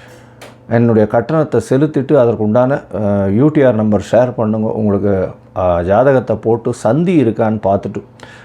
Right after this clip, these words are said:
அதாவது பாத சந்தி, நட்சத்திர பாத சந்தி, லக்ன பாத சந்தி இதெல்லாம் இருக்கான்றதை முதல்ல பார்த்துட்டு உங்களுடைய ஜாதகத்தை போட்டு அதுக்கப்புறம் அப்பாயின்மெண்ட் தரேன். அதுக்கேத்த மாதிரி நம்ம அப்பாயின்மெண்ட்டில் பேசலாம்.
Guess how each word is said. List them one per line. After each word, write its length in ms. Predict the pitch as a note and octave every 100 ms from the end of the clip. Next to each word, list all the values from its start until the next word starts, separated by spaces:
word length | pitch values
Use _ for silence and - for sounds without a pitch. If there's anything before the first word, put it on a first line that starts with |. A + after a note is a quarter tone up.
| - -
அதாவது 320 | G2 A#2 A2+
பாத 380 | - A2+ C3+ B2
சந்தி, 460 | - A2+ G#2+ G#2+
நட்சத்திர 480 | G#2+ G#2 D3+ C#3 C3+
பாத 280 | G#2+ G#2 G#2+
சந்தி, 280 | G#2+ G2+ G2+
லக்ன 320 | G2+ G#2+ D3+
பாத 260 | A#2 G#2+ G#2
சந்தி 300 | G2 G2 G2+
இதெல்லாம் 380 | G2 G#2 B2+
இருக்கான்றதை 720 | G#2 A#2+ C3+ C#3+ C#3 A#2 G2+ G2
முதல்ல 280 | G2+ A2+ -
பார்த்துட்டு 420 | G2 G#2 G2+ G#2+ - - - - - -
உங்களுடைய 680 | A2+ B2+ B2+ A2 G2+ F#2+ - -
ஜாதகத்தை 580 | G#2+ G#2+ B2+ B2 - F#2+
போட்டு 340 | - C3+ C3+
அதுக்கப்புறம் 480 | B2 G2+ G2 A#2 G#2
அப்பாயின்மெண்ட் 460 | A2+ A2+ G#2+ F#2+ -
தரேன். 160 | G#2 - - - -
அதுக்கேத்த 520 | A2 G#2+ G#2+ G#2+ A2
மாதிரி 180 | G2 C3+
நம்ம 300 | G#2+ A2+ F#2+
அப்பாயின்மெண்ட்டில் 540 | G2+ G2 F2+ - A2+ F2+
பேசலாம். 320 | D#2+ D#2+